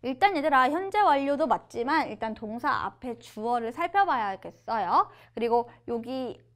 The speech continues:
added까지 더해진 게 아니라 has까지만 있는 거 보면은 수일치도 생각해 주셔야 돼요. 주어가 단수인지 복수인지 따져주셔야 된다는 소리. 자, 한번 가볼까요? 자, 여기 보니까 오늘날,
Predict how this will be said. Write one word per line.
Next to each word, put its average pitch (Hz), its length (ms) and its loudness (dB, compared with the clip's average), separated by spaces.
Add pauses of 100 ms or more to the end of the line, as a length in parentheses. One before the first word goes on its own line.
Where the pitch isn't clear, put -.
added까지 359 640 0
더해진 311 360 0
게 285 100 -2
아니라 220 480 -6
has까지만 381 840 -2
있는 262 260 -6
거 233 100 -8
보면은 247 440 -4 (180)
수일치도 480 640 -2
생각해 311 380 -6
주셔야 196 360 -12
돼요. 160 300 -10 (320)
주어가 247 420 0
단수인지 233 1300 -6
복수인지 233 600 -10
따져주셔야 247 500 -8
된다는 208 280 -10
소리. 240 480 -4 (280)
자, 381 80 0
한번 381 200 4
가볼까요? 320 600 2 (240)
자, 294 120 -2
여기 254 280 2
보니까 285 580 0
오늘날, 254 960 0